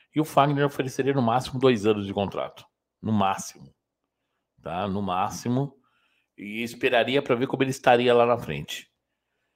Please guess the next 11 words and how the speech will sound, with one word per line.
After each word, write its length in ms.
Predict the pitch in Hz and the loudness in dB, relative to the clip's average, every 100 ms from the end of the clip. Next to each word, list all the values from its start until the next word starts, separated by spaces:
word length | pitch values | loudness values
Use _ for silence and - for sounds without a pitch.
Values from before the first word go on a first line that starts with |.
| _ _ _ | _ _ _
Bom, 200 | 98 85 | -2 -2
essas 320 | 98 117 - | -4 -6 -6
seriam 300 | - 139 147 | -4 2 2
as 100 | 135 | 2
minhas 320 | 110 127 139 | 2 2 4
opiniões, 640 | 127 143 139 156 87 73 - | 2 0 0 0 -2 -4 -8
tá? 340 | - 104 135 - _ - - _ _ - | -2 -2 -2 -10 _ -20 -20 _ _ -4
Mas 140 | 143 | 0
vamos 180 | 202 208 | 2 4
lá. 320 | 101 76 - _ _ _ _ _ _ | 2 0 -12 _ _ _ _ _ _
É, 840 | - 113 113 113 113 110 104 - - | -4 -2 2 2 0 0 0 -2 -12